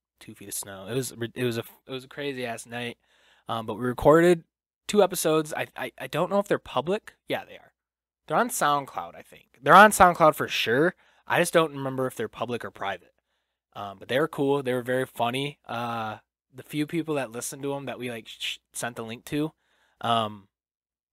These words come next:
loved 'em and, like, it was funny. But, like I said, we only did a couple episodes. We never could get the schedule right, and we could never be, like, consistent. And, like, consistency is key, at least in my opinion, with a podcast.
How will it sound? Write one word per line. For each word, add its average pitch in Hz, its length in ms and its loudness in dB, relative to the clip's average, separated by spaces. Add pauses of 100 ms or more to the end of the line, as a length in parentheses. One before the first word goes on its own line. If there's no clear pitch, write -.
(180)
loved 113 320 -2
'em 104 160 -8
and, 104 140 -12
like, 101 220 -6
it 110 60 -6
was 110 140 -4
funny. 101 480 -2 (480)
But, 95 220 -8 (1200)
like 110 140 -4
I 101 60 -6
said, 95 260 -6 (880)
we 117 100 -10
only 113 140 -10
did 107 120 -10
a 110 40 -16
couple 113 240 -8
episodes. 104 540 -8
We 123 60 -16
never 113 180 -8
could 110 140 -20
get 113 120 -10
the 104 60 -12
schedule 104 420 -10
right, 104 300 -8
and 107 100 -20
we 104 100 -20
could - 120 -20
never 104 180 -12
be, 101 300 -16
like, 95 160 -12
consistent. - 680 -10 (140)
And, - 140 -20
like, 90 160 -20
consistency 123 600 -4
is 104 120 -8
key, 113 380 -6
at 117 80 -10
least 165 160 -6
in 127 60 -16
my 127 200 -4
opinion, 92 460 -12 (840)
with 113 120 -8
a 92 40 -10
podcast. - 600 -10